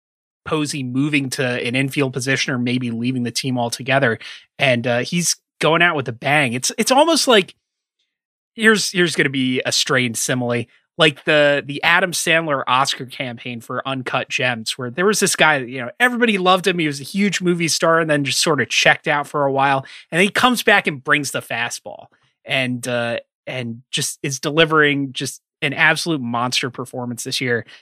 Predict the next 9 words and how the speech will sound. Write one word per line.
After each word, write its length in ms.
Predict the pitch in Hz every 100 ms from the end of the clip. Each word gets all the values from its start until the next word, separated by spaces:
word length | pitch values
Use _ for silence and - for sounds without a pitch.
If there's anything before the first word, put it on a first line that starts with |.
| _ _
And 300 | - 123 123
I'm 160 | - 165
really, 260 | 170 156 139
really 280 | 131 123 113
enjoying 440 | 107 123 117 110
it, 180 | 110 113 -
as 160 | 139
much 240 | 135 151 160
as 300 | 131 -